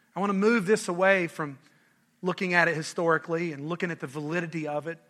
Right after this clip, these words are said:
although that is vastly important. And now I want to ask you to let me share with you why it's important. Why is the resurrection important to me?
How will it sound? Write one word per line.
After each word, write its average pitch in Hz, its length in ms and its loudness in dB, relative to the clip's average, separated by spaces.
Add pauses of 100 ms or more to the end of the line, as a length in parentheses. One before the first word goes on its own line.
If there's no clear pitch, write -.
although 156 260 -2
that 165 220 4
is 156 160 -4
vastly 156 580 -4
important. 190 480 -8 (2750)
And 165 100 -6
now 202 280 12
I - 20 4
want 185 160 0
to 170 60 2
ask 170 340 2
you 151 140 -8 (100)
to 139 220 -6 (680)
let 160 200 -6
me 160 80 -4
share 151 320 -2
with 147 160 -8
you 143 80 -8
why 131 420 -6
it's - 160 -18
important. - 400 -20 (1300)
Why 220 600 6 (280)
is 208 600 6 (220)
the 185 100 -2
resurrection 175 840 2 (220)
important 165 800 -2 (220)
to - 120 -8
me? 135 400 -8